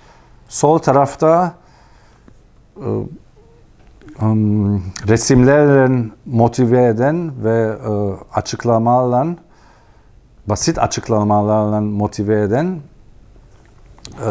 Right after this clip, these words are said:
anlatımlar. Sağ tarafımızda da egzersizler, bunları işaretlemiş olarak A bir, A iki, B bir, e, seviyesine göre orada hemen görebilirsiniz hangi seviyede bulunduğunuzu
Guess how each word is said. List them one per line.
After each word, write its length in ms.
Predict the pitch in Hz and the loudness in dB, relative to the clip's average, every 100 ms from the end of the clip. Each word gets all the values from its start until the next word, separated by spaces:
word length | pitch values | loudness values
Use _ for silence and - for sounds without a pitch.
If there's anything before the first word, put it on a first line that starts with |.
| 95 110 | -4 0
anlatımlar. 720 | 107 110 - 107 127 202 - - - - - - - _ - - - _ - - | 2 2 2 2 2 0 -4 -18 -20 -20 -20 -20 -20 _ -20 -20 -20 _ -20 -12
Sağ 340 | - 143 165 | -2 2 2
tarafımızda 760 | 139 127 123 123 120 113 120 131 | 2 0 2 2 2 2 0 2
da 280 | 196 208 - - - | 2 0 -4 -10 -4
egzersizler, 1000 | 156 - 143 - 139 127 151 202 - - _ _ _ _ _ _ _ _ _ _ - _ _ 120 | -4 -2 -4 -2 -6 -2 -2 -2 -4 -20 _ _ _ _ _ _ _ _ _ _ -20 _ _ -2
bunları 460 | 131 127 131 160 | 0 4 4 2
işaretlemiş 880 | 135 123 127 123 123 135 131 147 139 | 0 0 2 2 0 0 0 0 0
olarak 400 | 127 123 160 - | 0 0 -2 -4
A 300 | 123 123 117 | 0 2 2
bir, 340 | 147 156 120 113 | -2 -2 -2 -2
A 60 | |
iki, 420 | 110 139 156 151 - _ _ 117 | -2 -4 -4 -6 -12 _ _ -4
B 340 | 120 117 110 | 0 0 0
bir, 460 | 143 156 - - _ _ - _ - - _ _ - | -2 -4 -8 -20 _ _ -20 _ -20 -20 _ _ -8
e, 60 | 117 117 120 117 113 113 110 107 - - - _ _ | -2 -2 0 2 4 2 0 -4 -14 -20 -20 _ _
seviyesine 840 | - - 117 123 117 - 127 131 | -4 0 2 2 2 -2 -2 -2
göre 340 | 120 113 156 147 | 0 0 0 -2
orada 320 | 131 120 117 | -2 0 0
hemen 260 | 127 127 | -2 0
görebilirsiniz 720 | 120 117 113 117 123 117 107 | 0 0 0 0 -2 -6 -4
hangi 240 | 120 120 107 | -2 -2 -4
seviyede 920 | - 101 101 101 101 101 - 104 104 | -4 -2 0 -2 -2 -6 -6 -4 -2
bulunduğunuzu 840 | 101 95 95 95 95 92 120 185 | -2 -2 -4 -4 -4 -2 -2 -2